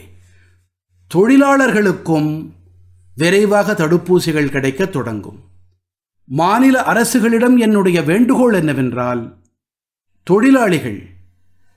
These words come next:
தங்கள் நம்பிக்கையை இழக்காமல் அவர்கள் பார்த்து கொள்ள வேண்டும். அவர்களிடம் கேட்டுக்கொள்ளுங்கள், அவர்கள் எங்கே இருக்கிறார்களோ அங்கேயே இருக்கட்டும். மாநிலங்கள் அளிக்கக்கூடிய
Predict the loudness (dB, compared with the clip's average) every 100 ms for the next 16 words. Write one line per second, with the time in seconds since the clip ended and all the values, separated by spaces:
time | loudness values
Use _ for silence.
0 | -6 -2 0 0 0 0 2 0 0 -2
1 | 0 -2 -2 -2 -2 -2 2 2 2 -2
2 | -4 -4 -4 -6 -2 -2 -2 -4 -4 -6
3 | -6 -12 -16 -20 -20 -20 -20 _ _ _
4 | _ _ _ _ _ _ -4 0 0 2
5 | 0 2 0 0 0 0 -2 0 0 0
6 | 0 -2 -6 -12 -20 _ _ _ _ -6
7 | -2 -2 -2 0 2 4 4 2 2 0
8 | 0 0 0 0 0 2 4 4 4 4
9 | 0 -2 -8 -12 -18 -20 _ _ _ _
10 | _ _ _ _ _ _ _ _ _ -4
11 | 0 2 2 2 2 2 2 0 0 -4
12 | 0 0 2